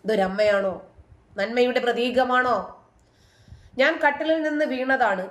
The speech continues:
എനിക്ക് സംഭവിച്ചതും അതുതന്നെയാണ്, എൻ്റെ ഓർമ്മയിലും അതുതന്നെയാണുള്ളത്" അത്രേ. പോലീസുകാർ രണ്ട് തവണ ചോദിച്ചു.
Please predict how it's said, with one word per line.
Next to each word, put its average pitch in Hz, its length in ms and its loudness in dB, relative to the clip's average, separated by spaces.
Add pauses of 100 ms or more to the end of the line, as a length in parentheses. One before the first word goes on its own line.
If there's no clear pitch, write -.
(160)
എനിക്ക് 226 320 -10
സംഭവിച്ചതും 233 640 -8
അതുതന്നെയാണ്, 190 640 -10 (540)
എൻ്റെ 202 180 -8 (160)
ഓർമ്മയിലും 220 480 -10 (140)
അതുതന്നെയാണുള്ളത്" 170 920 -12
അത്രേ. - 200 -20 (1120)
പോലീസുകാർ 196 540 -2 (140)
രണ്ട് 185 300 -8
തവണ 156 280 -8
ചോദിച്ചു. - 340 -20